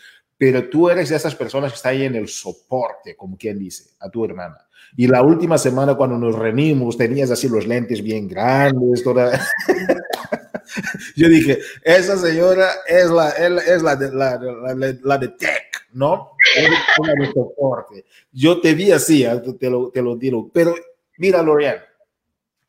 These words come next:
es cierto, ¿sí o no? Unos tienen que estar al frente, otros atrás, pero hay que haber esta complementariedad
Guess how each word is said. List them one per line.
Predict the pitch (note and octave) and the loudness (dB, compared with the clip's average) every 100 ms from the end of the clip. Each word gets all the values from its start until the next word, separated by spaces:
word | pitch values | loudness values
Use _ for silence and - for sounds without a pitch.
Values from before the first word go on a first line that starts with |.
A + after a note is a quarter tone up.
| _ | _
es | E3+ F3+ | -6 -6
cierto, | - G3+ A3+ A3+ A3 | -2 0 -2 -6 -8
¿sí | G#3 | -4
o | F3 | -2
no? | C#3+ G2+ - _ | -2 -6 -10 _
Unos | F#3 A3+ A#3+ | -6 -4 -2
tienen | G3+ G3 | -2 -2
que | C#3+ | -4
estar | D3+ C#3+ | -2 -2
al | B2 | -2
frente, | D#3 G3+ F#3+ G3 G3 - | 0 0 0 -2 -4 -6
otros | D#3+ E3 D3+ C3+ | -6 -4 -4 -6
atrás, | C#3+ E3+ F3+ F3 - _ _ - | -2 0 0 -2 -12 _ _ -4
pero | D3 | -2
hay | D#3+ | -2
que | D3+ | -4
haber | C#3 D3+ | -4 -6
esta | C#3+ D3+ | -6 0
complementariedad | C#3+ B2+ - B2+ B2+ A#2+ A#2 A#2 A#2 B2+ | 0 0 0 0 0 -4 -4 -2 0 -2